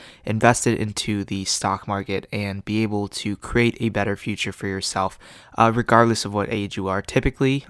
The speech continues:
about fifty percent of my audience is young adults, and that's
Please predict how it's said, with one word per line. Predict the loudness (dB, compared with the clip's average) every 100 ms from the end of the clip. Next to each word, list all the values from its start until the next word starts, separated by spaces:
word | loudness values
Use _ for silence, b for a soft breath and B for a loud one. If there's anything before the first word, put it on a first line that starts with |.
| -20 -10
about | 0 2 2
fifty | -2 -2
percent | -2 0 0
of | 2
my | 2
audience | 2 2 0 -4 -6
is | -4
young | -4 -6
adults, | -4 0 0 -2 -16 B B B B -2
and | 0 2 0 -4 2
that's | 4 4